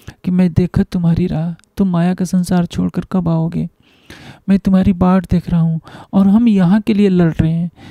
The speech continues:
यहाँ की धन संपदा के लिए लड़ रहे हैं, यहाँ की पद प्रतिष्ठा के लिए लड़ रहे हैं। हम अपने प्राणेश्वर को अपने हृदय मंदिर में नहीं देखते, इसलिए वाणी पढ़ने पर भी हमारे हृदय में अज्ञानता का अंधकार है,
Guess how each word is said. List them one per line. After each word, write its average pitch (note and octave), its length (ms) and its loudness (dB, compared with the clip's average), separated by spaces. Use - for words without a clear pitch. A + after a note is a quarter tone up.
यहाँ G3 220 4
की G3+ 120 0
धन G3 200 4
संपदा G3+ 400 2
के G3+ 120 -2
लिए G3+ 140 4
लड़ G3 240 2
रहे F#3+ 160 2
हैं, F#3+ 160 0
यहाँ F3+ 160 2
की F#3+ 140 -2
पद F#3+ 220 -2
प्रतिष्ठा F#3+ 460 0
के F#3+ 120 -4
लिए F#3 140 4
लड़ F#3 220 0
रहे F3 180 0
हैं। E3+ 160 -2
हम G3+ 140 2
अपने F#3 300 0
प्राणेश्वर F#3 580 2
को F#3 120 2
अपने F3 200 0
हृदय F#3 280 2
मंदिर F3 320 0
में E3 100 0
नहीं F3+ 160 2
देखते, G3 420 0
इसलिए G3+ 420 0
वाणी F#3+ 280 4
पढ़ने G3 340 2
पर F#3 180 2
भी F#3+ 120 4
हमारे F3 360 4
हृदय E3+ 320 2
में D#3+ 220 2
अज्ञानता F3 480 0
का E3+ 120 -2
अंधकार E3 460 0
है, D#3+ 240 0